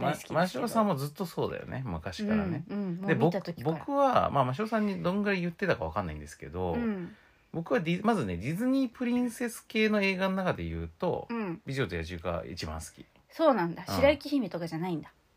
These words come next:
Speaker 2: じゃない。全然違うね。
Speaker 1: へー。
Speaker 2: なんなら白雪姫は全然違う。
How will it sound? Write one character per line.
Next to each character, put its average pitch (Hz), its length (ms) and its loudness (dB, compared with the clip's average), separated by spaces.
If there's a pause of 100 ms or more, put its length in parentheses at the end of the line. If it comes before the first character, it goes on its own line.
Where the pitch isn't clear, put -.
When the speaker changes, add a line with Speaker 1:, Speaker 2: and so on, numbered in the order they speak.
(160)
Speaker 2:
じ - 80 -6
ゃ 98 40 -2
な 92 140 2
い。 - 140 -10
全 156 240 8
然 156 180 2
違 151 140 2
う - 40 -4
ね。 - 200 -12
Speaker 1:
へ 214 540 0
ー。 - 40 4
Speaker 2:
な 202 80 10
ん 226 140 8
な 233 80 8
ら 180 100 6
白 156 240 4
雪 190 200 2
姫 190 140 4
は 110 60 6
全 92 200 -2
然 92 120 -2
違 85 160 -4
う。 76 120 -6